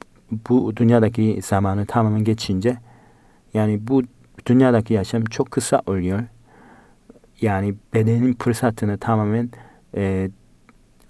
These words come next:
a-, terk ediyor ondan sonra. Yani bu dünyadan ayrılıyor. Sevgili kardeşlerim, bizim gücümüz yani çok sınırlı ve eksiğimiz çok var,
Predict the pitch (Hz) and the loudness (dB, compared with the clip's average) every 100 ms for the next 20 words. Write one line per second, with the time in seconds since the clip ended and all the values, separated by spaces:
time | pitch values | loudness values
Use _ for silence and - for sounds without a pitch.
0 | _ - - _ _ - - 131 - 107 | _ -10 -10 _ _ -8 -2 -2 0 -2
1 | 101 117 131 - _ _ _ - 98 95 | 0 -2 -4 -8 _ _ _ -14 -10 -6
2 | 90 87 - 95 120 135 - - _ - | -6 -6 -6 -4 -4 -6 -14 -20 _ -6
3 | 95 92 107 98 95 95 131 - - 87 | -6 -4 -4 -2 -2 0 -2 -2 -2 -2
4 | 82 80 85 73 - _ _ _ - _ | 0 -2 -2 -4 -10 _ _ _ -20 _
5 | - 104 98 113 110 - 113 107 104 - | -2 0 0 -2 -4 -2 0 2 0 -2
6 | 107 101 151 160 _ _ - _ _ _ | -2 0 0 -4 _ _ -20 _ _ _
7 | - 117 127 117 117 110 113 107 120 - | -6 0 -2 -2 -4 -2 0 0 -2 -6
8 | - - - _ - 92 92 95 98 - | -16 -18 -18 _ -4 -2 -2 -4 -8 -8
9 | 127 113 123 117 107 95 110 131 - - | -6 -2 0 0 0 0 -4 -6 -12 -20
10 | - _ _ _ - - 113 110 113 - | -20 _ _ _ -4 2 2 2 -8 -20
11 | - - _ _ _ _ _ - _ _ | -20 -20 _ _ _ _ _ -20 _ _
12 | _ _ - - - 123 127 117 - 151 | _ _ -12 -8 0 2 2 0 -4 -2
13 | - 110 87 | -2 -2 -4